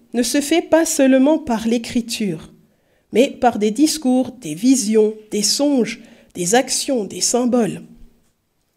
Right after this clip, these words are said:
et par toute la vie de notre Seigneur Jésus-Christ. La fin de l'inspiration est de faire écrire des vérités qui sont souvent déjà connues ou révélées.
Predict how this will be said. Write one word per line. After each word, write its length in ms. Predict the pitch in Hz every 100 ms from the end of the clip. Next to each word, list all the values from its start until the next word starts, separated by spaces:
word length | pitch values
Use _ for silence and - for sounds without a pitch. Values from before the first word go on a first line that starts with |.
| - _
et 80 | 202
par 320 | 214 247 -
toute 260 | - 403 -
la 160 | 277
vie 180 | 254 262
de 120 | 247
notre 340 | 233 220 220 226
Seigneur 480 | 214 240 226 233 233
Jésus-Christ. 720 | 196 240 226 208 - 180 - - _ _ _ _ _ _ _ _ _ _ _ _ - -
La 120 | 160
fin 360 | - - 294 320
de 80 |
l'inspiration 960 | 262 247 247 - 247 214 - - 277 359 - _ _ _ -
est 120 | 214
de 100 | 214
faire 340 | 247 - 302 294 -
écrire 540 | 285 294 - 285 311 381 - -
des 120 | 226
vérités 680 | 226 269 285 277 - 202 202 - _ - - -
qui 120 | -
sont 220 | 220 247
souvent 440 | 240 - 277 269 320
déjà 360 | 247 233 214
connues 580 | 214 - 277 247 240 277 -
ou 120 | - 220
révélées. 580 | 233 240 220 175 170